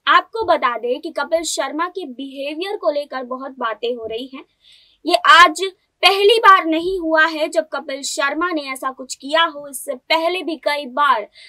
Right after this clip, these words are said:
जब कपिल शर्मा स्पॉट होते आए हैं या फिर कुछ ऐसी इवेंट में या फिर कभी फोटोग्राफर्स ने उनकी तस्वीर ली है, तो कई बार कपिल शर्मा ने इसी तरीके से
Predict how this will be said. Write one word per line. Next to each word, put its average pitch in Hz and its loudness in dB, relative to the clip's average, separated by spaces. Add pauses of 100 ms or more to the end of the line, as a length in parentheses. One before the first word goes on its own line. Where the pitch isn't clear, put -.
(140)
जब 311 4
कपिल 302 2
शर्मा 285 -2
स्पॉट 330 0
होते 311 0
आए 269 2
हैं 302 -8
या 285 2
फिर 403 -4
कुछ - -8 (360)
ऐसी 320 2
इवेंट 349 -2
में 320 -2
या 302 2
फिर 320 -4
कभी 302 -2
फोटोग्राफर्स 285 -2
ने 330 -8
उनकी 302 -8
तस्वीर 285 -2
ली 320 -2
है, 269 -4
तो 330 -4
कई 311 -2
बार 294 0
कपिल 277 -10
शर्मा 285 -2
ने 277 -4 (400)
इसी 427 4
तरीके 349 0
से 330 -4